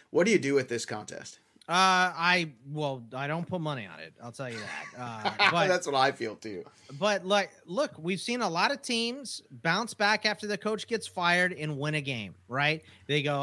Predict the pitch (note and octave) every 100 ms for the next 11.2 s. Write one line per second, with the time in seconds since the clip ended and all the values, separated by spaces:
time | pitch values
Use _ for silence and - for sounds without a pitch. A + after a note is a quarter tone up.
0 | D#3+ F#3 F3 D#3+ D#3+ C#3+ B2+ C#3 - D3+
1 | D#3+ D3+ D3+ C#3 C3+ - B2 A2 - D3+
2 | D3 C#3+ C#3 C#3+ C#3 C#3 C3+ B2+ B2+ B2
3 | A#2 G2 - _ _ D4 C4 G#3 G#3+ A3
4 | F3+ F#3 E3 C3+ E3 C3+ D#3 F#3 D#3 D3
5 | F3 - D#3+ - - C#3 D#3 D3+ G#3+ -
6 | - A#2 A2 A#2 - _ _ B2 D3 G3+
7 | - E3 D3+ C#3 - D3 C3+ C3+ - -
8 | B2+ A2+ _ - C3+ - E3 E3 C#3 C3
9 | - E3 E3+ - D#3 D3+ C#3 C#3 F3 G3+
10 | C3+ G#3+ F#3 C#3 C3+ B2+ C3 C3 C#3 B2
11 | A2+